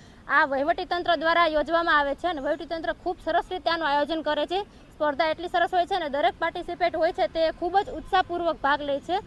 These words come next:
અને સ્પર્ધામાં મારો એકથી દસમાં, મીન્સ કે ટોપ ટેનમાં નંબર આવે એના માટે હું ખૂબ પ્રયત્ન કરીશ. અમારા સર દ્વારા અમને ઘણું બધું શીખવામાં આવેલ છે અને એ શિખામણ દ્વારા હું સ્પર્ધામાં આગળ વધવાની કોશિશ કરીશ અને મારો એકથી દસમાં નંબર આવે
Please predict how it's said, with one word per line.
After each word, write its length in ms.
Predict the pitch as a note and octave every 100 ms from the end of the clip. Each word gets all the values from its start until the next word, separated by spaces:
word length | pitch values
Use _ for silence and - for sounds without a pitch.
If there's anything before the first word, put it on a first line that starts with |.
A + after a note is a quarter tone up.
| - -
અને 180 | C#4+ E4+
સ્પર્ધામાં 560 | F4 D#4+ C#4+ E4+ F4+ E4
મારો 340 | D4+ F4 D#4+ C4+
એકથી 260 | D4+ -
દસમાં, 460 | C4+ D4+ - E4 B3+ -
મીન્સ 180 | C#4+ F#4
કે 120 | F4+
ટોપ 240 | - F4 -
ટેનમાં 340 | D#4+ E4 F4+ E4
નંબર 240 | E4 E4
આવે 140 | E4
એના 120 | E4 D#4+
માટે 220 | D#4+ E4
હું 100 | D4+
ખૂબ 160 | E4
પ્રયત્ન 360 | C#4+ D4+ D#4+ E4
કરીશ. 260 | D#4+ E4+ A4 - - -
અમારા 220 | D4+ E4
સર 220 | F4 E4+
દ્વારા 260 | D4+ E4+ E4+
અમને 180 | D#4+ E4
ઘણું 260 | C#4 D#4
બધું 160 | F4 F4+
શીખવામાં 480 | F4 - F4+ E4+ E4
આવેલ 220 | E4+ F4
છે 140 | F4+ G#4 - - -
અને 140 | D4
એ 120 | D4 G4
શિખામણ 440 | F#4 G4 F4 F4
દ્વારા 320 | D4 E4+ D#4+
હું 220 | C#4 D#4+
સ્પર્ધામાં 580 | F4 D4+ D4 E4+ E4+ C4+
આગળ 180 | C#4 D#4+
વધવાની 320 | D4+ D4+ D#4+
કોશિશ 300 | D4+ E4 F4+
કરીશ 240 | - E4+ E4+
અને 120 | D4
મારો 240 | C#4 D#4+
એકથી 300 | D4 F#4 -
દસમાં 360 | C#4 D4+ F4+ D#4
નંબર 260 | D#4 D#4 C#4+
આવે 280 | D4+ G4